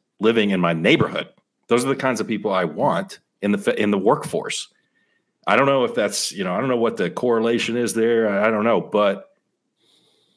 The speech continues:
the problem is so many false claims of asylum.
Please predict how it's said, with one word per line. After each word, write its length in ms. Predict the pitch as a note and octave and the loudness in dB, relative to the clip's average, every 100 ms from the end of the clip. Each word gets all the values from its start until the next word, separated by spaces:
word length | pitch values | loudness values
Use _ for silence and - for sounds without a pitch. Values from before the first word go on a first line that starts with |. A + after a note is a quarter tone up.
| _ - | _ -8
the 80 | |
problem 400 | - D3 D#3+ A#2+ | 0 2 4 2
is 240 | G2 F#2 - | 0 0 -2
so 300 | - B2 C3+ | 0 2 2
many 440 | B2+ A2+ G#2 - _ | 2 0 0 -4 _
false 480 | - - B2 B2 - | -6 0 2 0 -2
claims 360 | - G#2 G2 F#2+ | -2 -2 0 -2
of 80 | |
asylum. 580 | E2 - A2 B2 D2+ - | -2 -2 0 0 -2 -6